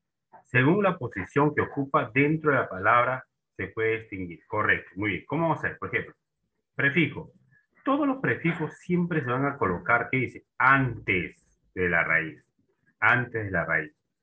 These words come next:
Ya, antes de la raíz. Por ejemplo, mira, lo que tenemos acá, prefijos, tenemos prefijo, significado, ejemplo, mira. Estos tres. Si yo digo a, este es el prefijo, negación,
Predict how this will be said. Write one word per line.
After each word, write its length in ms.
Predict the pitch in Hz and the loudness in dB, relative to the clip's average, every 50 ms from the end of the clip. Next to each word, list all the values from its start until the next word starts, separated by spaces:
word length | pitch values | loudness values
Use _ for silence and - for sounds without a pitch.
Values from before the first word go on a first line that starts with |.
| _ _ - - 90 87 - - _ - | _ _ -10 -10 -10 -10 -12 -14 _ -4
Ya, 200 | 101 110 113 - | -2 -2 0 2
antes 260 | 117 113 113 117 - | 2 2 2 2 0
de 80 | 110 104 | 0 0
la 140 | 101 95 90 | 0 0 0
raíz. 340 | 85 85 82 - - _ _ - - - - _ _ _ _ _ _ _ _ _ | -2 -6 -8 -10 -14 _ _ -20 -20 -20 -20 _ _ _ _ _ _ _ _ _
Por 140 | - 117 117 113 | -2 -2 0 0
ejemplo, 440 | - - 127 110 92 87 - 92 | 0 0 0 0 0 -2 -6 -6
mira, 320 | 92 98 95 90 80 78 85 | -4 -4 -4 -4 -4 -6 -6
lo 120 | 98 104 | -4 -4
que 80 | 127 - | -2 0
tenemos 240 | - 156 160 156 151 | 2 2 2 2 0
acá, 220 | 139 - 95 - | -2 -2 -4 -4
prefijos, 640 | - 120 117 - 170 165 165 175 175 175 175 - _ _ _ _ _ _ - | -4 -4 -2 -2 -2 -2 0 -2 -2 -2 -4 -10 _ _ _ _ _ _ -6
tenemos 360 | 131 131 113 90 87 - - | -4 -4 -4 -4 -8 -10 -10
prefijo, 680 | - 131 139 135 185 180 156 - 170 175 196 175 - _ _ _ _ _ _ _ _ _ _ _ _ _ _ _ _ _ _ _ | -6 -4 -4 -2 -2 -4 -4 -2 -4 -6 -6 -6 -10 _ _ _ _ _ _ _ _ _ _ _ _ _ _ _ _ _ _ _
significado, 760 | - 151 156 147 139 139 131 - 139 131 135 139 147 143 117 | -4 -2 -2 -2 -4 -6 -2 0 2 2 4 2 0 -2 -6
ejemplo, 380 | 107 - 117 101 90 85 87 | -6 -6 -6 -6 -6 -6 -8
mira. 220 | 87 87 82 - - _ _ _ _ _ _ _ _ _ _ _ _ _ _ _ _ _ _ _ _ _ _ _ _ _ _ _ _ _ _ _ _ _ _ _ | -10 -10 -10 -12 -14 _ _ _ _ _ _ _ _ _ _ _ _ _ _ _ _ _ _ _ _ _ _ _ _ _ _ _ _ _ _ _ _ _ _ _
Estos 220 | - 104 110 101 85 | -6 -4 -4 -4 -2
tres. 260 | 104 90 80 - - _ _ _ _ _ _ _ _ _ _ _ _ _ _ | -2 -2 -2 -4 -8 _ _ _ _ _ _ _ _ _ _ _ _ _ _
Si 120 | - 160 | 0 2
yo 80 | 185 208 | 2 2
digo 400 | 226 202 165 139 123 - - - | 2 2 2 2 0 -2 -2 0
a, 440 | 123 117 113 117 123 127 135 - - _ - | 2 4 4 4 4 2 -2 -8 -14 _ -8
este 140 | 113 110 127 | -6 -4 -4
es 40 | |
el 60 | 127 - | -2 2
prefijo, 400 | 110 110 107 - 87 82 82 - | 2 2 2 2 -2 -8 -10 -8
negación, 880 | 101 101 110 113 107 101 98 95 - - - - 143 151 160 156 156 | -4 -2 0 2 2 2 2 2 0 -4 -4 -2 0 0 0 -2 -6